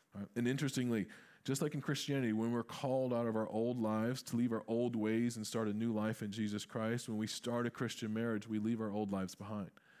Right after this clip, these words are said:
And we're now joined together as one. We're called to love each other the way Christ loved us. And that's huge. Now let's read our last verse for today, verse thirty-three from Ephesians chapter five.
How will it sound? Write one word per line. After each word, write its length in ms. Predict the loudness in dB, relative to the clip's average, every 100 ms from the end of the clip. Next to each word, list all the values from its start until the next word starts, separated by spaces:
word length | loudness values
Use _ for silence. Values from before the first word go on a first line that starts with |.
| -20 -20 _
And 100 | -6
we're 60 | -2
now 260 | 0 0
joined 380 | 0 0 0 0
together 400 | -2 0 0 0
as 180 | -2 -4
one. 240 | -4 -4 -6 _ _ -20 -20 -20 -10
We're 80 | -6
called 240 | -2 -2
to 60 | 0
love 380 | 0 0 0 0
each 240 | -2 -4
other 300 | -6 -6 -10 -16 -16
the 60 | -8
way 140 | -8
Christ 520 | -6 -4 -2 -2 -8 -16 _ _ _
loved 260 | -10 -8 -4
us. 460 | -6 -6 -10 -18 -20 -20 _ -12
And 140 | -8
that's 200 | -6 -6
huge. 580 | -10 -8 -6 -8 -12 -20 -20 _ -20 _ _ _ _ _ _ -8
Now 100 | 0
let's 160 | 0 2
read 180 | 2 4
our 80 | 4
last 300 | 2 0 0
verse 220 | 0 0
for 160 | 0 -2
today, 260 | 0 2
verse 360 | 2 0 -2 -4 -2
thirty-three 640 | 0 2 0 -4 -2 -2 -2 -10 -20 -20 -20 -20 _
from 120 | -6
Ephesians 460 | 0 0 0 -2 -2
chapter 300 | -4 -4 -6
five. 320 | -6 -8